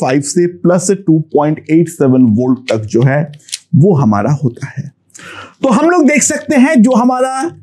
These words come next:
शुरुआती जो reagents है, बहुत, अच्छा, बहुत सारे लोग जो है, इसको एफ़ टू से चालू करके एल आई प्लस पर खत्म करते हैं। दोनों conversation equally सही है, increasing या decreasing order में ऐसा कोई rule नहीं है table में,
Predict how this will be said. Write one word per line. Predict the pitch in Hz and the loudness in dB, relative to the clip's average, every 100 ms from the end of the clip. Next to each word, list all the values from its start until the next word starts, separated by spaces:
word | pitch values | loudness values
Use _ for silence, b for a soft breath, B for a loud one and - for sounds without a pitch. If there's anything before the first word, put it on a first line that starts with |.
| - _ _ - - | -20 _ _ -20 -6
शुरुआती | - 285 294 311 311 262 | -2 0 2 2 4 4
जो | 214 208 - | 4 2 2
reagents | 165 180 170 170 147 | 2 4 4 2 0
है, | 233 | 0
बहुत, | 208 220 247 | 2 2 2
अच्छा, | 180 | 2
बहुत | 185 196 214 | 2 0 0
सारे | 233 220 | 0 0
लोग | 214 185 | 2 2
जो | 196 | 4
है, | 175 180 185 B B B - | 2 0 -4 B B B -4
इसको | 165 185 - | -2 0 0
एफ़ | 165 165 | -2 0
टू | 214 | 0
से | 208 | 0
चालू | 185 185 175 | 0 2 2
करके | 180 175 175 190 190 - | 2 0 -2 -2 -2 0
एल | 147 | 0
आई | 151 | 0
प्लस | 151 151 | 0 -2
पर | - 151 | -2 -6
खत्म | - 135 131 | -4 -2 -2
करते | 135 151 - | -2 -4 -2
हैं। | 160 156 165 - _ _ _ | 0 0 -2 -10 _ _ _
दोनों | 160 151 208 247 | 2 4 4 2
conversation | 214 180 180 180 170 185 156 | 2 0 2 0 0 0 0
equally | 135 143 147 | 0 0 0
सही | 147 135 143 | 0 0 2
है, | 160 | 0
increasing | 151 147 131 160 156 165 | 2 0 2 2 2 2
या | 151 | 2
decreasing | 131 131 139 147 139 | 2 0 0 0 0
order | 127 143 | 2 2
में | 147 | 0
ऐसा | 123 120 143 | -2 -2 -4
कोई | - 143 | -2 0
rule | 113 135 165 | 2 4 4
नहीं | 143 139 | 2 0
है | 135 | -2
table | 131 117 113 117 | -2 0 2 2
में, | 131 | 0